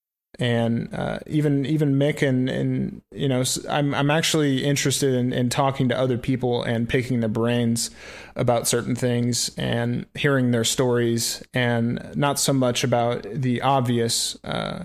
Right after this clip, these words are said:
psyop and, and debunking the flat earth, which I've,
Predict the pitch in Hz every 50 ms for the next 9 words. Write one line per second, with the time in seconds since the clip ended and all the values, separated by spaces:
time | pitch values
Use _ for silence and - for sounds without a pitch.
0 | - - - - 139 131 127 120 120 117 117 117 - 123 120 120 123 - 123 120
1 | 117 123 120 113 123 123 123 120 - 123 117 117 117 - 120 117 117 117 117 117
2 | - - - - - 120 120 117 127